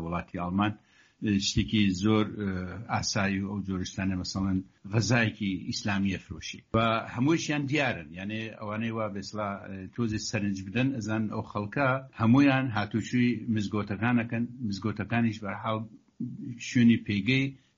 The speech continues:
لوبنانیەکانە زۆرتریان. لە مای محەڕەمیشا دەستەکانی سینەزەنی و خۆکوتان و خۆبەخۆڕکردن و ئەم جۆرە شتانە هەمویان زۆربیان ئەوان ئۆرگانیزیەکەن و لەگەڵ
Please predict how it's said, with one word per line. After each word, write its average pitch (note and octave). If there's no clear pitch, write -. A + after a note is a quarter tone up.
لوبنانیەکانە G#2
زۆرتریان. F#2
لە A#2
مای A#2+
محەڕەمیشا A#2
دەستەکانی A#2
سینەزەنی G#2
و F#2+
خۆکوتان A2+
و G2+
خۆبەخۆڕکردن G#2
و F#2+
ئەم F#2+
جۆرە G2+
شتانە A2+
هەمویان A#2
زۆربیان G#2+
ئەوان G#2+
ئۆرگانیزیەکەن G2
و F#2
لەگەڵ G2